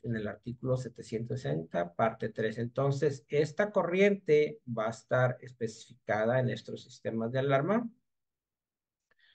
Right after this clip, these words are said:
Si no llega a los treinta miliamperes, entonces tampoco será necesario, ah, ponerlos a tierra. Ok,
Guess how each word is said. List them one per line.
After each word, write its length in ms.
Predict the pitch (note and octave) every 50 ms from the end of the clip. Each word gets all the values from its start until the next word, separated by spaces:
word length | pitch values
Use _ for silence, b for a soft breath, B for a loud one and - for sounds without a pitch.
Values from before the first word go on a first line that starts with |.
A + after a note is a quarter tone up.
| b b b b b _ _ _
Si 240 | _ - - D3 C3
no 180 | B2 B2+ B2+ C#3
llega 640 | D3 C#3 C#3+ D#3 F3 F3 D3 C#3+ C#3 C3+ C3+ - _ _
a 80 | - A2
los 680 | G#2 G#2 G2 G2 G2 G2 F#2 G2+ - - - - - _ _ _ _ _ _ _ _ _ _ _ -
treinta 400 | - A2+ A2 A#2 A#2+ B2 B2 B2+
miliamperes, 680 | C3 C3 B2+ B2+ C3+ B2+ C3 B2+ B2+ G3 A3 A#3+ G3 C#3+
entonces 520 | A#2 A2+ - G#2+ G#2+ A2 - - - -
tampoco 440 | - G2 G2 - - - - _ -
será 260 | - A2 - - G2
necesario, 960 | F#2+ G2 - - - - - - A2+ G#2+ G#2+ A2+ B2+ C3 C3+ C#3+ D3+ D3+ - _ _ _ _ _ -
ah, 280 | G#2 F2 F2 E2+ - _ _ _ _ -
ponerlos 500 | - G2 F#2+ - F2+ - - - - -
a 80 | - - _ _
tierra. 260 | - - - - - _ _ _ _ _ _ _ _ _ _ _ _ _ _ _ _ _ _ _ _ _ _ _ _ _ _ _ _ _ _
Ok, 240 | - - D2 - -